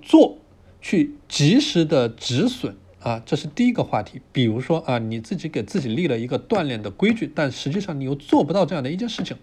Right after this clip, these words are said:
啊，那你应该怎么样去做才能够及时的止损呢？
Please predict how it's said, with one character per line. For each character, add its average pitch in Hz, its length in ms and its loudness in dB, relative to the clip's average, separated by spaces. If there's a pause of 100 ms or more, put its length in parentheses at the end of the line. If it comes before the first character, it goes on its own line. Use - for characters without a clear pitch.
啊， 117 160 -2 (480)
那 240 140 6
你 151 360 0
应 202 100 0
该 247 140 4
怎 127 160 -2
么 110 100 -4
样 151 160 0
去 180 200 0
做 - 440 4 (680)
才 - 240 6
能 208 220 2
够 196 120 4
及 170 200 0
时 190 160 0
的 175 120 4
止 151 220 -2
损 113 220 -6
呢？ 127 180 -6